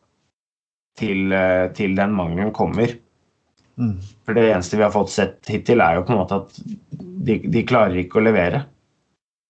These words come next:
Speaker 2: Nei.
Speaker 1: Eh, pasientene får ikke medisin, og, og vi har hatt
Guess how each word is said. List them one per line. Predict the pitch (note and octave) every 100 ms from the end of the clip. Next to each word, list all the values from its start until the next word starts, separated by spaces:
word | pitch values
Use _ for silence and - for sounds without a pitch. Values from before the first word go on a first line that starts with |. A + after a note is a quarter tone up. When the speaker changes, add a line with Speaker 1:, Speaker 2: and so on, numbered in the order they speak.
| -
Speaker 2:
Nei. | C3 A#2+
Speaker 1:
Eh, | G#2+ G#2 G2
pasientene | F#2+ A2+ G#2+ F2+ - A2
får | - F#2 F2
ikke | -
medisin, | G2 F#2+ F#2 A2+ A#2 B2 - _ _ _ A2+
og, | A2+ A2 A2+
og | A2 G#2+
vi | A2+
har | A2 A2+
hatt | G#2+ G#2 - _ -